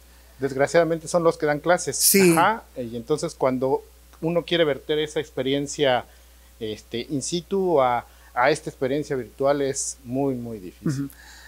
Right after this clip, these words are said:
Speaker 2: En este caso, son docentes que van a dar un curso virtual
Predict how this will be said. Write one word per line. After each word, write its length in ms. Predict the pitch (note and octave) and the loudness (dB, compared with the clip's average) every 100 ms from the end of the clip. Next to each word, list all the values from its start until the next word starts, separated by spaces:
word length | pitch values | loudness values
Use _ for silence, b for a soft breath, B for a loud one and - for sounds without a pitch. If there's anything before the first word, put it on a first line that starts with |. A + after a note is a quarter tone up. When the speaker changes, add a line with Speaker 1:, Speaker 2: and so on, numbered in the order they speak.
| B | B
Speaker 2:
En 140 | E3+ E3 | 2 4
este 260 | E3+ G#3+ | 4 2
caso, 540 | G#3 G3 - A3+ A#3 - | 4 4 6 6 4 2
son 240 | - F3+ | 2 4
docentes 640 | E3+ F3 F#3 F3+ F3+ G3+ - | 4 4 4 4 4 4 4
que 140 | F3+ | 2
van 180 | D#3 E3+ | 2 2
a 80 | E3+ | 4
dar 160 | E3 | 4
un 80 | E3+ | 4
curso 320 | D#3+ F#3 - | 4 4 6
virtual 680 | D#3+ D#3+ - D#3+ D#3+ F#3+ B3+ | 4 4 6 4 6 4 2